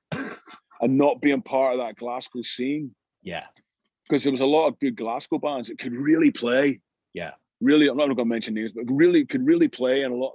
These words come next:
Speaker 1: that were always knocking on the door, not quite there.
Speaker 2: Yeah.
Speaker 1: These three ruffians from Straven came along with tattoos and
Speaker 2: Yeah.
Speaker 1: could barely play four chords, but with more attitude than it, than all those bands put
Speaker 2: Definitely.
Speaker 1: together.
Speaker 2: Yeah.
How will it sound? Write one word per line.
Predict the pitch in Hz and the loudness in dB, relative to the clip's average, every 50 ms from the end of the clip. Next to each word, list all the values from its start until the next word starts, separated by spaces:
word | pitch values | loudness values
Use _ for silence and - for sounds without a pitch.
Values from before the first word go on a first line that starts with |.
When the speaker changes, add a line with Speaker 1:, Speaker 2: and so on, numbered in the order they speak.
| 135 143 | -12 -8
Speaker 1:
that | 151 135 131 | -8 -6 -4
were | 131 123 120 | -2 -2 -2
always | 127 135 151 147 - - | -2 -2 -2 -4 -6 -6
knocking | 139 139 139 123 - 135 131 | -8 -8 -8 -8 -8 -8 -6
on | 127 127 | -6 -6
the | 120 | -6
door, | 110 120 120 123 123 | -4 -4 -4 -4 -4
not | 120 123 120 113 - | -6 -10 -12 -14 -14
quite | - - 120 117 110 | -8 -6 -6 -6 -6
there. | 120 117 123 123 120 _ _ _ _ _ _ _ _ _ | -4 -2 -2 -2 -4 _ _ _ _ _ _ _ _ _
Speaker 2:
Yeah. | _ _ _ _ _ _ _ _ _ _ _ _ - | _ _ _ _ _ _ _ _ _ _ _ _ -4
Speaker 1:
These | 220 214 190 - | -4 -2 -2 0
three | - 165 143 127 | 2 4 4 4
ruffians | 113 120 113 - - 139 131 123 - | 4 0 -2 0 -2 -2 -2 -2 -6
from | - 104 | -8 -12
Straven | - - - 120 117 127 135 131 | -12 -8 0 2 2 2 2 -2
came | 127 - 147 135 135 | -6 -6 -6 -6 -4
along | 135 135 131 131 113 | -4 -4 -6 -6 -8
with | 101 - | -10 -10
tattoos | - - 107 107 104 - - 113 117 123 127 127 107 107 | -8 -8 -8 -8 -8 -4 0 2 2 2 2 0 0 -2
and | 107 101 143 - - _ _ _ _ _ | -8 -10 -10 -18 -20 _ _ _ _ _
Speaker 2:
Yeah. | - - - | -20 -18 -8
Speaker 1:
could | - 143 110 | -8 -6 -2
barely | 135 131 131 131 123 | 0 0 0 0 0
play | - - 120 117 113 | -2 -2 -4 -6 -6
four | 104 - 123 117 110 - | -6 -6 -6 -8 -8 -8
chords, | - 98 107 113 117 - - _ - - - _ _ _ - | -8 -10 -8 -8 -10 -12 -14 _ -20 -20 -20 _ _ _ -4
but | 123 113 | 0 2
with | 135 135 131 | 2 4 4
more | 139 151 143 123 | 4 4 4 4
attitude | 113 107 110 117 117 - - 131 117 - | 4 2 0 -2 -4 0 0 0 0 0
than | 117 110 | -2 -4
it, | 113 113 _ - | -4 -8 _ -10
than | 120 110 113 | -8 -6 -4
all | 110 107 107 | -4 -2 -2
those | 110 107 92 | -4 -4 -6
bands | - 104 104 104 107 - | -6 -8 -6 -6 -6 -6
put | - - 101 | -6 -6 -4
Speaker 2:
Definitely. | 101 101 90 101 | -4 -4 -2 -2
Speaker 1:
together. | 95 98 107 101 - _ _ _ _ _ _ - | -2 -2 -4 -6 -8 _ _ _ _ _ _ -20
Speaker 2:
Yeah. | 82 82 - | -20 -18 -12